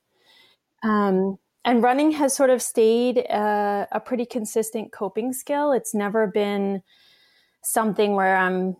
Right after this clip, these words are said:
necessarily trying to get f-, faster or run more races. For me, it's really been just, um, a consistent way to,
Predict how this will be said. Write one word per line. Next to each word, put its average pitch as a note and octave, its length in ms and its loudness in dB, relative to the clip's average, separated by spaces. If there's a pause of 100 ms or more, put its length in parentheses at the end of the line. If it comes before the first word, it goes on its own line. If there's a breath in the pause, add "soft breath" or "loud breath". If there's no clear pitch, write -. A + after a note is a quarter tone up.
(160)
necessarily G3+ 720 0
trying G3 280 -2
to A#3 80 -4
get F#3 180 0
f-, - 320 -18 (180)
faster A#3 500 0
or A3 400 0
run G3+ 260 -2
more F#3+ 260 0
races. A3 500 -2
For G#3+ 160 -4
me, G#3 220 -4
it's G3 180 -8
really G3+ 220 0
been F#3 340 -4
just, - 460 -8 (580 loud breath)
um, F3+ 540 -4 (360)
a G#3 40 -6
consistent G#3+ 720 -2
way F3+ 220 0
to, F3+ 440 0